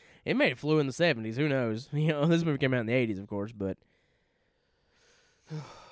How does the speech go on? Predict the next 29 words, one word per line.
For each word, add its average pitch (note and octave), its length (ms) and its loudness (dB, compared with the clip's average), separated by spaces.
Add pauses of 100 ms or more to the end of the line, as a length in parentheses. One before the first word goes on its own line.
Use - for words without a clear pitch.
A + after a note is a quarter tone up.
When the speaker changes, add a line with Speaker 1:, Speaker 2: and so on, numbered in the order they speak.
(140)
Speaker 2:
And D3 180 -6
Speaker 1:
it D#3 80 4
just D#3+ 140 4
wouldn't D#3+ 240 4
fly C3+ 240 4
nowadays. F2 420 -4
Like, A2+ 140 -12
you B2+ 120 -4
could B2+ 180 -4
not A2 360 -4
get F#2 120 -8
away D#2 220 -8
with - 120 -14
that. - 200 -16 (320)
Like, C3 120 -4
if C3 100 -2
a C3 40 -2
movie C#3+ 240 2
tried A#2 240 -4
to A#2 60 -4
get - 160 -8
sold A#2 400 0
anywhere A#2 520 -4
and B2+ 200 -8
it A2 60 -8
had A2+ 160 -6
a G#2+ 40 -6
real A2+ 560 -2
boy A2 680 -2